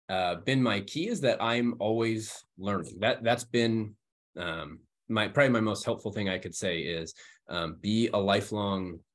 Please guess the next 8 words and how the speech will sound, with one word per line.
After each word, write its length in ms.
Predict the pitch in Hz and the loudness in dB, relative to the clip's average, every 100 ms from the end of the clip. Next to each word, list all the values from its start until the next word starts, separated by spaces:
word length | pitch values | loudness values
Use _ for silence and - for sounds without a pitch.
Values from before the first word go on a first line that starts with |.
| _ _ _ _ _ _ _ | _ _ _ _ _ _ _
learner, 480 | 104 113 123 165 208 - - _ | 0 2 4 2 -4 -14 -20 _
um, 340 | 104 98 90 90 | -2 0 0 0
and 200 | 117 113 | 4 6
know 180 | 123 147 | 8 8
that 140 | 135 | 6
there 160 | 117 123 | 4 4
is 180 | 135 131 | 4 4
no 540 | 127 123 120 120 | 2 4 2 2